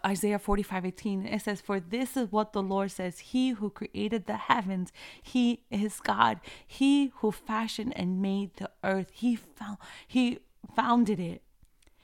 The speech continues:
He did not create it to be empty, but formed it to be inhabited. He says, 'I am the Lord, and there is no other.'" Come on, y'all.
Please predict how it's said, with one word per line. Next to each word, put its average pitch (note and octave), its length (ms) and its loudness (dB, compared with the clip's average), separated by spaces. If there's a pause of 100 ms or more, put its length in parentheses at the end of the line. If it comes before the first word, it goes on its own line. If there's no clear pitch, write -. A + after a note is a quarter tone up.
(140)
He B3+ 180 4
did A#3 160 2
not A#3 180 0
create - 480 -4
it G#3 220 -4
to A3+ 140 -2
be - 260 -12
empty, G3+ 340 -2
but - 220 -4
formed G#3+ 420 -2
it F#3+ 180 -4
to - 120 -6
be F#3+ 260 -6
inhabited. F#3+ 600 -6 (200)
He A3+ 140 -2
says, G#3 340 -4
'I G3 220 -2
am G3+ 280 0
the G3 100 0
Lord, F#3+ 260 -2
and F3+ 240 -2
there G3 160 -2
is G#3+ 320 -8
no A3 300 -2
other.'" C4+ 880 10 (640)
Come F4 200 -4
on, G#3 360 4
y'all. D4 520 2